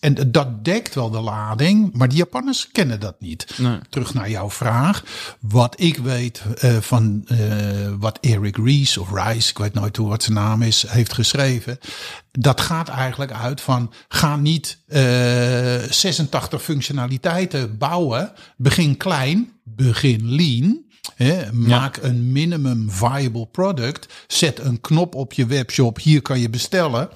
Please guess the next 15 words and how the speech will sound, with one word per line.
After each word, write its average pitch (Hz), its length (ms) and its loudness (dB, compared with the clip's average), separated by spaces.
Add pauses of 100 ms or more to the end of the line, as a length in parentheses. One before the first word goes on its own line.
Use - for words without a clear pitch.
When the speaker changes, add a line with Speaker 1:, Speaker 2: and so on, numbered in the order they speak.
(280)
Speaker 1:
En 143 160 4
daar 131 160 2
niks 180 280 2
achter. 165 460 -2 (220)
Als - 200 2
ze - 120 -4
op - 180 0
die 151 80 -2
knop 143 260 -2
gaan 135 180 2
drukken, 147 460 0
ga 131 160 -2
je 127 100 -2
weer 131 140 0
verder. 123 420 -2